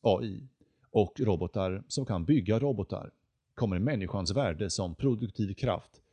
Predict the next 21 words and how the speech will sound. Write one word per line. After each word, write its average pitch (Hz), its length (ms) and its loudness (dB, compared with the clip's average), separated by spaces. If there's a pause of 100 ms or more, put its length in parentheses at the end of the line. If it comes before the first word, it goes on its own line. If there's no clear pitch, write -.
(160)
helt 101 340 0
enkelt 90 400 -4
att 98 100 -2
vara 101 260 0
lika 110 300 -2
med 85 180 -2
noll. 110 340 -2 (1080)
Folk 135 360 2
blir 117 200 2
då 92 160 4
värdelösa 90 600 2
konsumenter, 95 800 -4 (280)
blott 107 580 0
munnar 98 420 0
att 87 220 -2
mätta, 117 380 -4 (640)
medan 98 520 2
produktionen 110 760 2
ombesörjs 101 840 -2
av 85 240 0
maskinen. 95 580 -2